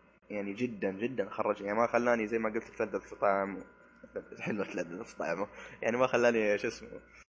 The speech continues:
أخش جو مع المسلسل، يعني طابعه أي، أي، أي شيء كانت تسميه. آه، هذا بخصوص الموسم الأول. خش في الموسم الثاني. الموسم الثاني بكل اختصار قص-، قصته عشان أختصرها لكم بدون حرق. قصته بشكل عام الموسم الثاني تابع للقصة الأول.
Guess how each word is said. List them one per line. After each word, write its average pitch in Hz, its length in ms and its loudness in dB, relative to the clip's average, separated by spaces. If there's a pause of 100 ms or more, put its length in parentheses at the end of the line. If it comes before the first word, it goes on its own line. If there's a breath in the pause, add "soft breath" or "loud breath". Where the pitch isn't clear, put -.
(180)
أخش 131 340 2
جو 127 120 6
مع 95 120 0
المسلسل، 95 420 0
يعني 95 140 0
طابعه 101 540 6
أي، 101 260 2
أي، 110 260 2
أي 110 160 2
شيء 95 200 -4
كانت 98 240 -4
تسميه. 92 360 -6 (540 soft breath)
آه، 117 240 8
هذا 143 140 8
بخصوص - 340 0
الموسم 101 680 2
الأول. 104 300 4
خش 135 360 4
في - 80 -8
الموسم 98 400 -2
الثاني. 92 400 -6 (840)
الموسم 160 300 -2
الثاني 123 280 -2
بكل 107 220 -2
اختصار 110 380 -4
قص-، 107 500 -6
قصته 110 320 -6
عشان 107 120 -8
أختصرها 104 460 -4
لكم 101 360 -6 (320)
بدون 147 200 -2
حرق. - 260 -10 (600)
قصته 170 280 -2
بشكل 143 320 -2
عام 139 180 0
الموسم 131 280 -6
الثاني 135 360 -2
تابع 117 280 0
للقصة 101 340 -4
الأول. 87 240 -6